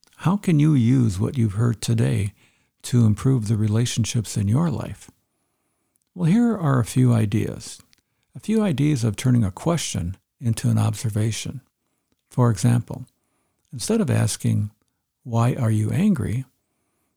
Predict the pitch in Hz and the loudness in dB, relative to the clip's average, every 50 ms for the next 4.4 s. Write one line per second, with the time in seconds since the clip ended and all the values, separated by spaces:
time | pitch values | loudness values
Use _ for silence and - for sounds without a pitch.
0 | _ _ - 143 120 117 113 117 113 95 113 110 101 123 165 175 - - 131 107 | _ _ -8 -2 0 2 2 2 2 2 0 0 2 2 0 0 0 0 0 0
1 | 95 92 87 - _ _ _ _ - - 131 131 117 117 107 107 104 101 104 - | 0 -2 -4 -8 _ _ _ _ -2 -2 0 0 2 0 0 2 0 -2 -2 -2
2 | - 208 214 - - - - - _ _ _ _ _ _ _ _ _ _ _ - | -4 -4 -4 -4 -6 -10 -12 -14 _ _ _ _ _ _ _ _ _ _ _ -2
3 | 127 117 - - - 147 151 147 156 - 131 117 120 123 113 110 101 98 - - | -2 -2 -2 0 0 2 2 2 0 0 2 4 6 6 4 4 0 -2 -2 -4
4 | - 117 101 95 - - - | -2 -2 -2 -2 -2 -6 -8